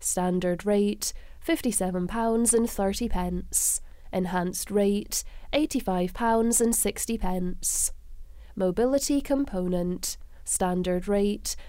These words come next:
twenty-two pounds and sixty-five pence.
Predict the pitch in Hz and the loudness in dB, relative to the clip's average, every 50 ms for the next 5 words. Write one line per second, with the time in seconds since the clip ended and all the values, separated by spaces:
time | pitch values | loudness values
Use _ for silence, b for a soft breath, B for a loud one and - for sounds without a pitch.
0 | B B - - - 320 311 - 277 208 - 185 185 185 185 - 233 233 226 226 | B B -4 0 2 2 2 2 0 0 0 0 0 0 0 2 2 4 4 4
1 | 226 233 226 240 233 233 233 - - 202 - - - 240 220 - 226 233 226 233 | 4 4 4 2 2 2 2 0 0 -2 -4 -4 -4 -4 -2 0 0 2 2 0
2 | 226 - - 180 180 180 180 180 185 - - - - - - | -2 -4 -6 -6 -6 -4 -6 -6 -6 -2 0 0 2 2 2